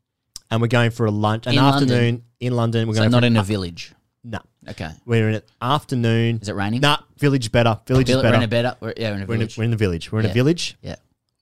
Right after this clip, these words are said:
Speaker 1: There's a game of cricket being played on the village green.
Speaker 2: Oh, yeah.
Speaker 1: The pub looks,
Speaker 2: Sunday
Speaker 1: overlooks the
Speaker 2: roast?
Speaker 1: village. There's a Sunday roast. It's a
Speaker 2: What's a
Speaker 1: s-,
Speaker 2: Sunday game?
Speaker 1: it's, it's a s-, it's a Sunday afternoon.
Speaker 2: Yeah.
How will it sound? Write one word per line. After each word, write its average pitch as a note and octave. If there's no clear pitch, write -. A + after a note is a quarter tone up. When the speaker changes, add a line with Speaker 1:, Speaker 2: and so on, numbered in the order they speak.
Speaker 1:
There's A2+
a G#2
game A#2
of G#2
cricket B2
being A2
played A2
on A#2+
the A2+
village G#2
green. F2
Speaker 2:
Oh, G#2+
yeah. F#2
Speaker 1:
The F#2
pub A#2+
looks, A#2
Speaker 2:
Sunday B2
Speaker 1:
overlooks A#2
the A#2+
Speaker 2:
roast? E3
Speaker 1:
village. F#2
There's F#2+
a F#2+
Sunday C3
roast. A#2
It's -
a G#2
Speaker 2:
What's G2
a F#2+
Speaker 1:
s-, F#2+
Speaker 2:
Sunday G2+
game? F2+
Speaker 1:
it's, F#2
it's G#2
a -
s-, -
it's G#2+
a A2+
Sunday B2
afternoon. G2+
Speaker 2:
Yeah. F#2+